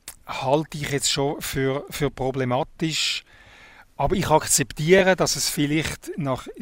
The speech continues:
dem Modell weniger sind, als wir bis jetzt gemeint haben. Und, ähm, vielleicht ist da ein bisschen Hoffnung in meiner Einschätzung, dass es tatsächlich wenig-, weniger sind. Ähm,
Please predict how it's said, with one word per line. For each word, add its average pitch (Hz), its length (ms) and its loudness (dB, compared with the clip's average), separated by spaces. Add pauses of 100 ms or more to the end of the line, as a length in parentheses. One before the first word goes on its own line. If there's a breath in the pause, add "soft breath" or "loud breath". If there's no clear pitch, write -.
(420)
dem 147 360 0
Modell 135 640 -2 (140)
weniger 156 560 4
sind, 135 400 0
als 135 220 -6
wir 123 80 -6
bis 117 120 -4
jetzt 123 240 -2
gemeint 135 380 -2
haben. 127 180 -6
Und, 120 140 -8 (500 loud breath)
ähm, 131 760 -6
vielleicht 139 320 -4
ist 131 120 -4
da 143 40 -2
ein 120 60 -2
bisschen 127 160 -4
Hoffnung 170 360 0
in 151 140 0
meiner 151 220 0
Einschätzung, 143 760 -2 (100)
dass 127 180 -4
es 127 120 -4
tatsächlich 123 600 -4
wenig-, 139 460 -4
weniger 139 440 -2
sind. 131 380 -2 (640 loud breath)
Ähm, 127 800 -2